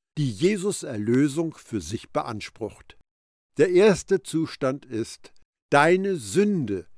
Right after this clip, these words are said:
ist dir vergeben. Jesus hat es geschafft, deine Schuld zu bedecken, weil er die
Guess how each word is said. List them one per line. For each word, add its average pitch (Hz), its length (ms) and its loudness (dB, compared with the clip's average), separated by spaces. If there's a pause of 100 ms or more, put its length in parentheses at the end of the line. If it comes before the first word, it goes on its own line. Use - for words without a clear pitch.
(180)
ist - 400 -8
dir 139 160 2
vergeben. 110 680 -4 (460)
Jesus 226 460 4
hat 175 140 -4
es - 180 -4
geschafft, - 640 -8 (160)
deine 175 300 6
Schuld 226 440 0 (120)
zu 185 160 -4
bedecken, 151 720 0 (160)
weil 151 200 6
er 202 220 6
die 175 200 -2